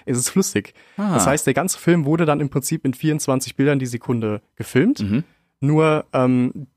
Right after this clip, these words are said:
Speaker 1: die Parts, die dann weniger Bilder die Sekunde hatten, die wurden dann halt mehrmals dargestellt. Also es mehr, mehrmals dasselbe Bild
Speaker 2: Ah,
Speaker 1: hintereinander,
Speaker 2: okay.
Speaker 1: sodass du, dass der Zeichner am Ende dann nicht so viel Arbeit hatte dafür.
Speaker 2: Ja, klar, macht Sinn.
Speaker 1: Die, äh, Durchschnitts-, ähm,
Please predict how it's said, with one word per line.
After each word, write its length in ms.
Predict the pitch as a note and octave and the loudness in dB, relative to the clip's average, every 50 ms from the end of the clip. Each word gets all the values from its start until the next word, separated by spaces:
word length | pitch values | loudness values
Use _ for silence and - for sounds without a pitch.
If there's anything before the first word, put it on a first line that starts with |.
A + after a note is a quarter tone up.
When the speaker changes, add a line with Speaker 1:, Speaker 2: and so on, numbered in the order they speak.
| _ - | _ -2
Speaker 1:
die 120 | F3+ G3 | -2 -2
Parts, 360 | - - C3 D3 E3+ F3 - | -2 0 0 0 0 -2 -2
die 100 | - D3+ | 0 0
dann 220 | C#3 B2+ C3 B2 B2+ | 2 2 2 2 2
weniger 500 | D3+ A3+ A#3 F#3+ C#3 B2+ A2+ A2 G#2 - - | 2 2 4 2 2 2 0 0 -2 -4 -8
Bilder 320 | C3 - C3 B2 B2 A#2 | -4 0 0 2 2 2
die 100 | A#2+ A#2+ | 0 -2
Sekunde 400 | A2 A#2+ - - B2 A2 G#2+ G#2+ | -4 -4 -4 -2 -2 -2 0 0
hatten, 380 | A2 A2+ - - G3+ B3 C4+ - _ _ _ _ _ _ _ - | -2 -2 -2 0 -2 -2 -2 -4 _ _ _ _ _ _ _ -4
die 60 | A#2+ | 0
wurden 140 | C3 D3+ D#3 | 0 2 2
dann 120 | C3+ B2+ | 2 2
halt 160 | C3 B2+ - | 0 0 2
mehrmals 460 | - B2+ C3 D3+ D#3+ C3+ B2 A2+ - - | 2 2 2 2 2 0 0 -2 -2 -2
dargestellt. 560 | - B2 C#3 C3+ A2+ - - - F#2 F#2+ - | 0 0 0 0 -2 -4 -4 -4 -4 -2 -2
Also 140 | - G#2+ A2 | -4 -4 -4
es 100 | G#2+ - | -2 0
mehr, 340 | B2+ B2+ C#3 - - - | 2 2 2 0 -4 -6
mehrmals 500 | - - B2 C3+ C3 D3 C#3 C3 B2+ - | -4 -2 0 0 2 2 2 0 0 -2
dasselbe 360 | - A#2+ - - B2 C#3 C3+ B2 | -4 -4 0 0 2 2 2 2
Bild 220 | B2+ D3 G3+ G#3 | 2 2 2 2
Speaker 2:
Ah, 20 | |
Speaker 1:
hintereinander, 640 | - D3+ C3+ C#3 A#2+ A#2+ B2+ E3+ F#3+ G#3 A3+ - F2+ - | 2 2 2 2 2 2 2 4 4 4 2 2 0 -2
Speaker 2:
okay. 320 | G#2 - - A2 G#2 G2+ | -6 -6 -4 -4 -2 0
Speaker 1:
sodass 360 | G2+ G2 B2+ C3 C3 - - | 2 2 2 2 0 -2 -2
du, 120 | - C#3+ C3 | -4 -4 -2
dass 200 | - C3+ - - | -2 -2 -2 -2
der 120 | - - | -2 -2
Zeichner 420 | - - B2 C#3 F3 - - D3 | -2 -2 -2 -2 0 0 2 2
am 80 | C3+ B2+ | 2 4
Ende 140 | B2+ C3+ C3 | 2 4 4
dann 140 | C3 B2+ B2+ | 4 4 2
nicht 140 | C3 C3 | 2 0
so 100 | - - | 0 -4
viel 160 | B2 - A#2 A2+ | -4 -2 -2 0
Arbeit 320 | G2+ B2+ C3+ B2 G#2+ - | 0 0 0 -2 -4 -6
hatte 200 | G#2+ G2 - F#2 | -10 -12 -10 -6
dafür. 140 | F#2+ G#2 A#2 | -2 0 0
Speaker 2:
Ja, 80 | A2+ | 0
klar, 300 | A2+ G2 - B2+ A#2 G#2 | 0 0 0 0 2 2
macht 220 | G2+ G#2+ G2+ - - | 0 0 -2 -2 -2
Sinn. 260 | A#2 A2+ G2+ F#2 F#2+ - _ _ _ _ _ - | -2 -2 -2 -2 -4 -10 _ _ _ _ _ -4
Speaker 1:
Die, 300 | B2+ B2+ B2+ B2+ B2+ C3 | -2 0 2 2 2 2
äh, 460 | - - B2+ B2 A#2+ A#2+ A#2+ A#2 A2+ A#2 _ | 2 0 2 2 2 4 2 2 0 -2 _
Durchschnitts-, 720 | - E3 G#3+ G#3 - - G3+ G3 G3 G3 - - - - - _ | -2 0 0 0 0 0 0 0 0 -2 -6 -8 -10 -10 -12 _
ähm, 880 | - - C#3 C3+ C3+ C#3 C3+ C3+ C3+ C3 C3 C3+ - - - - - | -4 0 2 2 2 2 2 2 2 0 0 -2 -4 -6 -8 -10 -12